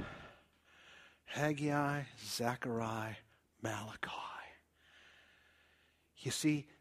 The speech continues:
they've been restored into the land. And the question it leaves us is this, now what? There have been an awful lot of promises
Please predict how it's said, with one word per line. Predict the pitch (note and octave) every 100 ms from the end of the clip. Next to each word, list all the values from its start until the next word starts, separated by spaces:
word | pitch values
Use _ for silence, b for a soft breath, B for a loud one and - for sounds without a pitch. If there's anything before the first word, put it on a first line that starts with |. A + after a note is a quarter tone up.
| -
they've | C3 A#2+
been | D3 C3+
restored | A#2+ - - D#3+ D3+ B2
into | A2+ A2+
the | G#2+
land. | A2 B2 B2 G#2 G#2 - b b b b b -
And | C3+
the | B2
question | - E3+ E3+ - D#3+ C3+
it | A2+
leaves | C3 D#3 C3+
us | A2+ G2 -
is | G#2+ G2+ - - -
this, | B2+ G2 - - - _ _ -
now | A2+ A2 G#2+ G2+
what? | - - -
There | - - - - _ _ _ _ _ - - - - - -
have | A#2
been | C3
an | C3 A2+
awful | C#3 D3 C#3
lot | C3 B2+
of | A2
promises | - D3 B2+ A#2 G#2+ - - - - -